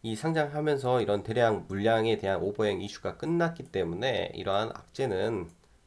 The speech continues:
이제 없다라고 할 수 있고, 어, 실적이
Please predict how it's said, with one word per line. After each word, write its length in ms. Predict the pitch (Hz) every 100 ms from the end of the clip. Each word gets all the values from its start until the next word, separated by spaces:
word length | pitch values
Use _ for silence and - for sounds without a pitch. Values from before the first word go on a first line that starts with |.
| -
이제 160 | 82 -
없다라고 880 | 107 - - 92 98 95 85 85 101
할 80 |
수 140 | 127 -
있고, 480 | - - 147 90 - - - - - -
어, 960 | 98 98 98 95 95 95 95 92 90 - - -
실적이 920 | - 220 247 226 190 143 90 78